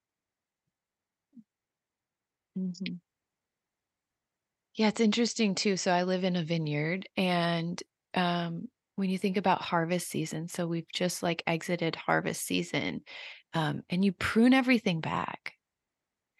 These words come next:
And again, it's like, uh, pruning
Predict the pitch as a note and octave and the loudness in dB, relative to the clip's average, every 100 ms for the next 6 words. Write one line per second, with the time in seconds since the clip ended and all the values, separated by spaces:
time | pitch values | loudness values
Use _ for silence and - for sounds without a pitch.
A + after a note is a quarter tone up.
0 | - - - _ _ G3 F#3+ G#3+ A3 G3+ | -20 -20 -20 _ _ 2 4 6 6 4
1 | - F#3+ E3+ - - - - - _ _ | 2 0 0 -2 -10 -8 -8 -8 _ _
2 | - - _ _ _ _ - B3 C4 B3+ | -14 -14 _ _ _ _ 2 6 8 8
3 | C4 B3+ A#3+ | 8 6 4